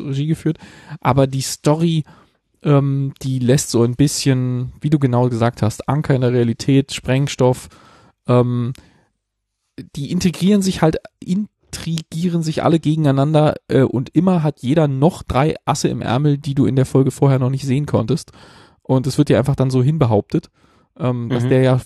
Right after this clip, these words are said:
Speaker 1: vorher schon mit dem geredet hat und so weiter. Und, ähm,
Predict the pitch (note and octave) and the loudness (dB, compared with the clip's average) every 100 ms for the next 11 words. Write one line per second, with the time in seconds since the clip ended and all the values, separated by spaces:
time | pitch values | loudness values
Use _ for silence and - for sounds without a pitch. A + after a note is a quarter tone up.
0 | _ - C#3+ C#3 - C3+ B2+ C#3 C3+ A#2 | _ 0 2 2 -2 -6 -2 -2 0 -2
1 | A2+ A#2 B2 A#2+ G#2+ B2+ G#2+ A#2 _ - | -2 -4 -4 0 2 2 0 -6 _ -20
2 | _ _ - B2+ B2+ B2 A#2+ - - | _ _ 0 0 0 -4 -8 -12 -20